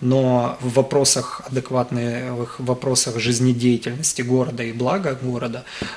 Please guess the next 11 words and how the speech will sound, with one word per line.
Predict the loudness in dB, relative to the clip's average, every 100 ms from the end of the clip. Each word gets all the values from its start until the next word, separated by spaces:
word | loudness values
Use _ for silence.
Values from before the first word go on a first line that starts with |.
| -10
то | 0 4 4 4 2 0
нам | 0 0
как | -2 -4
таковых | 0 4 4 2 -2
каких-то | -14 -8 -6 -4 0
договорённостей | 4 6 6 6 4 2 0 0
не | 0
потребуется. | 0 -2 -2 -2 -4 -6 -2
Если | 2 2 2 2
идеи | 2 2 2 0
действительно | 4 4 4 6 4 4 0 -2